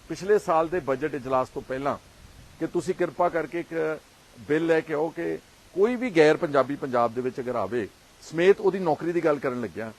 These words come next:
ਕਿ ਉਹ ਹਿਮਾਚਲ ਦੀ ਤਰਜ਼ ਦੇ ਉੱਤੇ ਕਾਨੂੰਨ ਬਣਾਇਆ ਜਾਵੇ, ਰਾਜਸਥਾਨ ਦੀ ਤਰਜ਼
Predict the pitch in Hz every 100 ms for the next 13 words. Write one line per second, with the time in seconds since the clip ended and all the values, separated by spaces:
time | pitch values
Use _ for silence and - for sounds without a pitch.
0 | - - - - 190 151 147 156 165 214
1 | 202 - 165 135 151 139 - 151 151 127
2 | 127 123 110 110 101 98 156 - _ _
3 | - 127 143 180 - 160 156 - 131